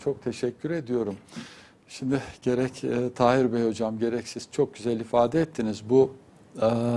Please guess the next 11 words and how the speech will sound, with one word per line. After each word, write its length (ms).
Ramazan 460
ayı 220
gerçekten 680
ruhsal 480
ve 160
bedensel 500
açıdan 400
tam 260
bir 180
arınma 540
oluşturuyor. 640